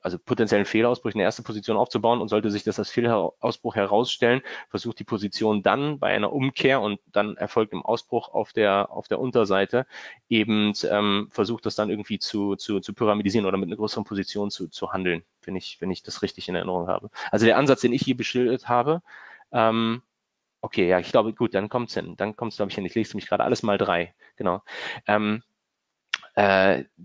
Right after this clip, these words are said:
dieser Ansatz, aber den ich hier fahre, der, ähm, arbeitet nur in eine Richtung. Also das heißt, dieses, dieser Aufbau dann eines, eines Martingales, ähm, ähm, der, diese Martingale-Komponente ist da, ist da nicht enthalten.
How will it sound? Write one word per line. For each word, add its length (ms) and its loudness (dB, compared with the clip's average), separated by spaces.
dieser 220 4
Ansatz, 240 2
aber 160 0
den 160 2
ich 80 -6
hier 120 2
fahre, 460 2
der, 420 4
ähm, 160 -4
arbeitet 320 2
nur 120 -6
in 60 -8
eine 220 -4
Richtung. 260 -16
Also 240 -4
das 260 -4
heißt, 240 0
dieses, 340 -8
dieser 300 2
Aufbau 600 4
dann 220 2
eines, 320 2
eines 260 -6
Martingales, 760 0
ähm, 260 -8
ähm, 240 -6
der, 340 4
diese 220 -8
Martingale-Komponente 840 -4
ist 160 -8
da, 120 -2
ist 160 -12
da 60 2
nicht 160 -4
enthalten. 480 -4